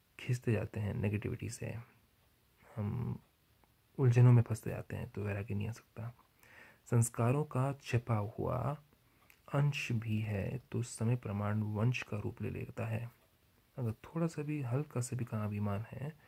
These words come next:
तो वो एक्सपैंड हो जाए किसी न किसी रूप में, वंश बन जाएगा उसका, परवश कर देता है। इसलिए नॉलेजफुल बन, बेहद की वैरागी वृत्ति द्वारा पुराने संस्कारों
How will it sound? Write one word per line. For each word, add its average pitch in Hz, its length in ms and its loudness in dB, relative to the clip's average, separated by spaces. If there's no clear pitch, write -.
तो 120 80 -2
वो 131 100 0
एक्सपैंड 117 720 0
हो 110 120 2
जाए 104 160 0
किसी 117 260 -2
न 113 40 2
किसी 117 240 0
रूप 101 280 -4
में, 107 100 -4
वंश 117 360 2
बन 101 120 0
जाएगा - 260 -4
उसका, 113 360 -10
परवश 156 400 4
कर 117 220 2
देता 95 300 -4
है। 107 200 0
इसलिए 123 480 -2
नॉलेजफुल 117 500 2
बन, 120 320 -8
बेहद 110 360 0
की 123 120 -2
वैरागी 104 320 -4
वृत्ति 107 380 -8
द्वारा 104 280 -6
पुराने 110 400 -4
संस्कारों 113 600 -8